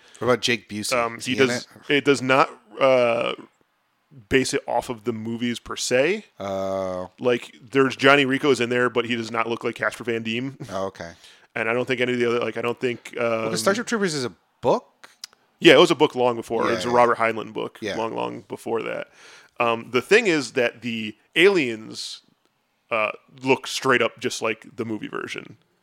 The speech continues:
Speaker 1: Oh, okay.
Speaker 2: So I thought that, that maybe there was some sort of weird
Speaker 1: I'm
Speaker 2: licensing,
Speaker 1: sure it's
Speaker 2: something
Speaker 1: likeness
Speaker 2: or
Speaker 1: rights.
Speaker 2: other.
Speaker 1: Yeah. So
Speaker 2: Yeah,
Speaker 1: Jake
Speaker 2: they
Speaker 1: Busey's
Speaker 2: couldn't get,
Speaker 1: not in this game.
Speaker 2: yeah, they couldn't get Jasper Van Diem's face for it.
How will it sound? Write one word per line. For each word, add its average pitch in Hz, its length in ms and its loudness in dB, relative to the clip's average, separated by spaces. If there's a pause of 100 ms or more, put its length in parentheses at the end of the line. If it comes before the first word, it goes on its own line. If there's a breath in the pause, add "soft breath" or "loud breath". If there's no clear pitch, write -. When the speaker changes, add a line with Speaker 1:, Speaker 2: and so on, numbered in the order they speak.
(400 soft breath)
Speaker 1:
Oh, 131 120 -6
okay. 127 80 -2
Speaker 2:
So 139 200 6
I 139 60 4
thought 170 180 4
that, 156 140 0
that 131 200 2
maybe 139 260 0
there 139 140 2
was 131 140 0
some 131 100 -8
sort 127 220 -4
of 113 80 -8
weird 120 320 -2
Speaker 1:
I'm 110 80 -16
Speaker 2:
licensing, 139 600 -4
Speaker 1:
sure 139 200 -2
it's 98 100 -4
Speaker 2:
something 143 380 0
Speaker 1:
likeness 143 60 -2
Speaker 2:
or 139 80 -2
Speaker 1:
rights. 139 200 2
Speaker 2:
other. 139 300 2
Speaker 1:
Yeah. 78 100 -14 (680)
So 123 100 -6
Speaker 2:
Yeah, 120 220 8
Speaker 1:
Jake 110 180 4
Speaker 2:
they 139 60 6
Speaker 1:
Busey's - 100 2
Speaker 2:
couldn't 147 240 6
get, 131 140 4
Speaker 1:
not 101 100 0
in 90 80 -14
this 87 140 -10
game. - 120 -10
Speaker 2:
yeah, 120 140 4
they 120 80 0
couldn't 131 240 0
get - 240 -4
Jasper 113 360 -2
Van 113 220 -4
Diem's 113 280 -8
face - 420 -4
for 135 340 -4
it. 135 160 -4